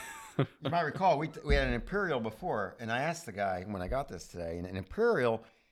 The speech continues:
Speaker 2: is just kind of an amped up version. It's got, you know, like, more alcohol. It's a little bit more bad arse.
Speaker 1: Oh, okay.
Speaker 2: Yeah.
Speaker 1: Okay. It's more, uh, royal in its taste.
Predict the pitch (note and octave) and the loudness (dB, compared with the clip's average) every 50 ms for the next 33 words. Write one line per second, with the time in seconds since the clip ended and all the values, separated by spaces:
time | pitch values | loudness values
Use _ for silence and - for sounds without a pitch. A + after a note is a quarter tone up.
0 | _ _ C3 A#2 - F#3 F3+ - - F3 E3 C3+ A#2+ G#2+ G2 G#2 - - A#2+ A#2+ | _ _ -8 -6 -4 -4 -4 -4 -2 0 2 2 2 0 -2 -4 -6 -6 -2 -2
1 | B2 B2 A#2+ - - A#2 G#2+ G#2+ G2 F#2 - - - _ _ _ _ _ _ _ | -2 -2 -2 -4 -4 -2 0 0 0 0 -4 -12 -20 _ _ _ _ _ _ _
2 | _ _ _ _ _ _ - G#2+ F#2+ F2 D#2 D2+ D#2+ D2+ D2 - - D3 B2+ A2 | _ _ _ _ _ _ -8 -6 -6 -6 -6 -8 -10 -12 -12 -2 0 2 2 2
3 | - - B2+ A2+ G2 D#2+ E2 F2+ - - G#2+ G#2 F#2+ - G#2+ G#2 G2 G#2 - - | 0 -4 -8 -6 -6 -6 -6 -6 -6 -2 -2 0 0 0 0 -2 -2 -2 -4 -8
4 | E3+ F2 F#3+ G3+ G2 F#2 F2 E2+ - - - G#2 G#2+ G2 F#2 F#2+ F#2+ F#2+ F#2 F2 | -12 -10 -8 -6 -6 -4 -6 -8 -10 -12 -10 -10 -8 -6 -6 -6 -6 -4 -4 -4
5 | E2 D2 - - - - - - F2+ F2 F#2 F#2 F#2 F2 E2 D#2+ E2 - _ _ | -4 -6 -6 -8 -8 -8 -8 -8 -6 -2 -2 0 0 -2 -4 -6 -10 -14 _ _
6 | _ D#2+ D#2 D2+ D2+ D2+ D2+ - - - - - - _ _ - - - A3 C#4+ | _ -8 -8 -8 -8 -8 -10 -12 -14 -14 -16 -18 -20 _ _ -14 -4 0 2 4
7 | C4 G3 A2 - - - G#3+ B3+ - D#3+ C3 C#3+ F#3+ - - _ _ - - - | 4 4 2 -2 -2 0 0 2 2 2 2 2 0 -4 -10 _ _ -6 -4 -2
8 | - - C#3 B2+ D#3 D#3+ - - - C#3 C3 - - F#3 F#3 F3+ F3+ F3 E3 D#3+ | 0 2 2 2 2 0 -6 -8 -6 -6 -4 -2 2 4 6 8 10 12 12 12
9 | D#3 D3 C#3 C#3 C#3+ E3+ G3 G#3 G#3 G3 C#3+ A#2 G#2+ - - - A2+ B2 A#2+ A2+ | 12 10 8 8 6 8 8 10 10 8 8 6 4 2 -4 -4 -2 0 0 0
10 | G#2+ - - - - - - A#2 A2 G#2+ - - - - - - | 0 -2 -4 -6 -6 -6 -6 -6 -6 -6 -8 -12 -14 -16 -18 -20